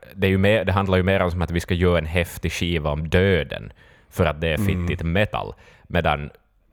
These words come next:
Speaker 1: Steve då kanske på X Factor de facto var lite deprimerad.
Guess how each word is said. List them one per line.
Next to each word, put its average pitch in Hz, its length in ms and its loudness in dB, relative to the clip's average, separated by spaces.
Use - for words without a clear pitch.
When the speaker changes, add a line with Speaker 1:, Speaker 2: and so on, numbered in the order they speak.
Speaker 1:
Steve 82 360 -4
då 80 100 -2
kanske 71 460 -6
på - 180 -4
X - 220 -4
Factor 78 340 -4
de 78 200 -6
facto 78 460 -8
var 82 160 0
lite 82 320 -4
deprimerad. 78 960 -4